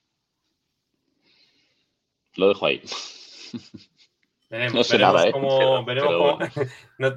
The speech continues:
Speaker 2: no,
Speaker 1: Pero
Speaker 2: no,
Speaker 1: lo
Speaker 2: no
Speaker 1: huelo.
Speaker 2: tienes información.
Speaker 1: No,
Speaker 2: Veremos,
Speaker 1: no,
Speaker 2: veremos.
Speaker 1: no soy insider, no soy, no soy insider. No me creo insider tampoco.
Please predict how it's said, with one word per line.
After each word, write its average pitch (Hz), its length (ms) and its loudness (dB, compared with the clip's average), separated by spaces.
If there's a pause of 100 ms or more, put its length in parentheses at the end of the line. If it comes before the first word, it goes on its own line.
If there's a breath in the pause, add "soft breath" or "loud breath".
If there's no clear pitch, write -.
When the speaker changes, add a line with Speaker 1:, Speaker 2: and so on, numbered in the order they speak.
(140)
Speaker 2:
no, 127 80 -12
Speaker 1:
Pero 95 140 8
Speaker 2:
no, 92 40 10
Speaker 1:
lo 90 80 4
Speaker 2:
no 90 40 6
Speaker 1:
huelo. 92 240 6
Speaker 2:
tienes - 120 -2
información. 120 640 -8 (240 soft breath)
Speaker 1:
No, 95 80 -6
Speaker 2:
Veremos, 104 400 10
Speaker 1:
no, 98 100 0
Speaker 2:
veremos. 92 200 -4
Speaker 1:
no 98 100 -6
soy 101 160 -6
insider, 92 580 -2
no 80 180 -6
soy, 73 480 -6
no 73 140 -14
soy 80 100 -14
insider. 71 400 -14 (380)
No 82 120 -8
me 90 180 -4
creo 87 200 0
insider 73 420 -4
tampoco. 71 420 -14